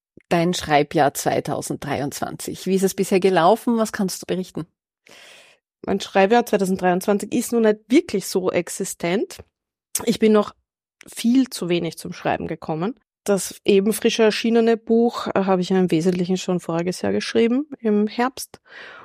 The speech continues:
Speaker 2: Und ja, aber es ist immer viel zu wenig, dass man zum Schreiben kommt. Also ich habe jetzt gerade mit einer Idee fürs neue Buch begonnen.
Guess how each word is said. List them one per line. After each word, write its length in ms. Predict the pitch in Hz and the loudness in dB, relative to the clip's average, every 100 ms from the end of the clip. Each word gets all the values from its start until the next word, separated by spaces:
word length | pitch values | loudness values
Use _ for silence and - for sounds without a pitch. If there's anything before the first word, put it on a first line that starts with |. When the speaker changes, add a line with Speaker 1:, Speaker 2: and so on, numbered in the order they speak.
| - _ | -20 _
Speaker 2:
Und 560 | 196 190 190 190 185 | 2 6 6 4 2
ja, 120 | - - | -2 -4
aber 180 | - 190 | 2 2
es 100 | 185 | 2
ist 120 | 190 | 0
immer 200 | 190 185 | -2 -2
viel 180 | - 165 | -2 -4
zu 140 | - 165 | -4 -6
wenig, 320 | 165 165 - | -6 -6 -10
dass 160 | - | -6
man 120 | - 170 | -4 -2
zum 140 | 175 | -2
Schreiben 300 | - 156 165 | -2 -2 -2
kommt. 200 | 165 165 | -2 -2
Also 140 | 196 226 | 2 2
ich 40 | |
habe 120 | 214 | 4
jetzt 160 | 214 - | 2 0
gerade 180 | 202 202 | -4 -2
mit 140 | 208 | -2
einer 160 | 190 185 | -2 -2
Idee 380 | 180 - 185 | -2 0 0
fürs 180 | 190 202 | 0 -4
neue 240 | 208 196 226 | -4 -2 -2
Buch 240 | 233 226 | -4 -8
begonnen. 560 | - 214 202 208 208 | -10 -8 -6 -4 -6